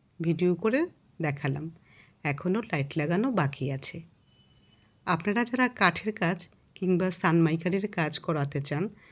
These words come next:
যদি করাতে চান, তাহলে এই দাদার সাথে কন্ট্যাক্ট করতে পারেন। কন্ট্যাক্ট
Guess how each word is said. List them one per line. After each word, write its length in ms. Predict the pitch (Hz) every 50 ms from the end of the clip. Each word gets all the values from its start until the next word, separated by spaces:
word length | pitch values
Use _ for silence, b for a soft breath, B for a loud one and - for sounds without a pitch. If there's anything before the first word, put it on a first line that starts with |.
| B B B B B
যদি 240 | 175 185 175 175 233
করাতে 400 | 233 - 208 170 156 139 143 143 135 -
চান, 160 | - 147 160 208 254 254 b b b b b b _ -
তাহলে 340 | 170 156 165 175 180 190 208 240 - - 190
এই 80 | 196
দাদার 380 | 170 165 151 143 147 151 147 - -
সাথে 220 | - 165 165 - 285 339 330 -
কন্ট্যাক্ট 300 | - 180 156 - 147 - - -
করতে 200 | 123 - - 135
পারেন। 280 | 139 135 127 139 139 143 143 - - - - - _ - - - _ _ _ _ _ _ - - - - - - - - - - _ - - - _ - - - - - - -
কন্ট্যাক্ট 360 | 165 143 143 156 143 143